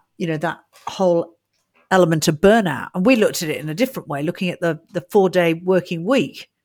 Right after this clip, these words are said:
<laughs> which is, uh, you know, because I think that's the next shift that's, that's going to happen.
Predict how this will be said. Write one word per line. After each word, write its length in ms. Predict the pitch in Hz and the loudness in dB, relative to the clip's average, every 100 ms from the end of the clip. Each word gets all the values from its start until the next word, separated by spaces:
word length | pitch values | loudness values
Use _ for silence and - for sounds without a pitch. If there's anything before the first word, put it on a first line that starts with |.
| - - | -6 -2
<laughs> 440 | - - - - | -2 -4 -10 -6
which 260 | 220 240 190 | -4 0 2
is, 200 | 226 208 | 2 4
uh, 380 | 196 185 180 180 - - - | 4 4 4 0 -8 -20 0
you 80 | 233 | 2
know, 60 | |
because 260 | 196 226 226 | 2 2 2
I 180 | 226 247 | 2 2
think 240 | 277 254 | 2 2
that's 240 | 240 240 - | 0 0 -2
the 100 | 190 | 0
next 400 | 214 247 - - | 2 2 0 -2
shift 520 | - 311 294 - - | 0 0 -2 -4 -4
that's, 440 | 180 - - - - _ _ - | -4 -2 -8 -10 -14 _ _ -4
that's 160 | 196 | -2
going 200 | - 175 160 | 0 0 0
to 100 | 175 | -4
happen. 440 | 220 226 127 117 | -4 -6 -14 -18